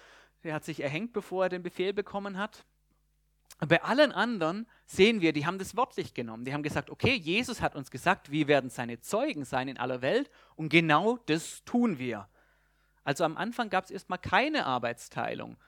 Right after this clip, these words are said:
zu sagen, okay, einer ist Lobpreisleiter, einer ist Ordner, der andere macht die Technik und einer geht, so einer von uns zwölf, sondern die sind alle erstmal losgegangen. Das waren alle berufen, Zeugen zu sein. Und bei diesem Ausdruck Zeugen sein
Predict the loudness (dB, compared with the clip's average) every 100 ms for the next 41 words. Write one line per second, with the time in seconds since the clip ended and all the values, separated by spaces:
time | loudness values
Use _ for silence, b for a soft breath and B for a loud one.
0 | b -12 0 2 2 0 -2 -2 0 -2
1 | -4 -8 -6 -4 0 0 0 0 0 -2
2 | -4 -6 -8 -10 -4 -4 -2 -4 -4 -4
3 | -6 -8 -8 -10 -8 -8 -8 -10 -10 -14
4 | B B -6 -2 0 2 0 0 0 0
5 | -2 0 2 0 -4 -6 -6 -8 -4 2
6 | 4 2 -4 -20 b b b -2 0 -2
7 | -4 -4 -2 0 4 4 4 0 0 -2
8 | -2 -4 -6 -8 -8 -12 -20 -20 _ _
9 | -10 0 4 4 4 0 6 6 6 2
10 | 0 2 0 0 -4 -8 -2 0 0 -4
11 | -10 -10 -6 -4 -6 -10 -14 _ _ _
12 | _ _ _ _ _ _ _ _ _ _
13 | _ _ _ _ _ _ -8 0 2 0
14 | -4 -4 -4 -2 -8 -6 0 2 0 -4
15 | -2 0 0 -4